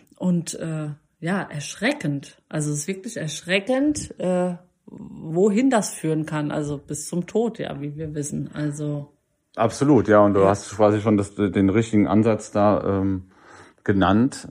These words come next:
Speaker 2: nämlich darüber reden, frühzeitig darüber reden, also das ganze digitale Bereich braucht ja letztlich eine,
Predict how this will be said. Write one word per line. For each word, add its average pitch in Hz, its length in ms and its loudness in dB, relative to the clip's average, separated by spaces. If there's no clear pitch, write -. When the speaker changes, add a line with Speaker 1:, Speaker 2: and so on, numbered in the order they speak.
Speaker 2:
nämlich 98 380 2
darüber 95 380 6
reden, 123 340 4
frühzeitig 143 760 2
darüber 135 480 6
reden, 151 720 2
also 90 200 -6
das - 320 -10
ganze 95 320 2
digitale 101 460 2
Bereich 98 480 2
braucht 104 240 2
ja 101 40 0
letztlich 95 380 -2
eine, 92 200 -6